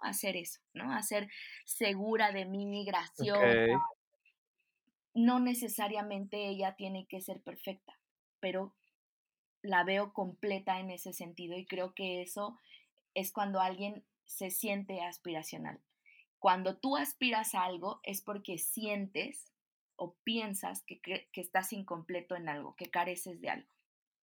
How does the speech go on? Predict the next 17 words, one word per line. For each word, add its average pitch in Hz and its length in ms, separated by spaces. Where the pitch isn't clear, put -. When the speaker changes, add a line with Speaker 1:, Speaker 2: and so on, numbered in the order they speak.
Speaker 2:
Y 160 80
ahí 170 140
es 190 100
por, 233 240
ahí 160 180
es, 185 100
por 208 160
ejemplo, 165 540
donde 127 340
yo 147 720
me 139 160
doy 143 220
cuenta 151 400
justo 143 380
de 135 100
la 107 180
trampa, 135 480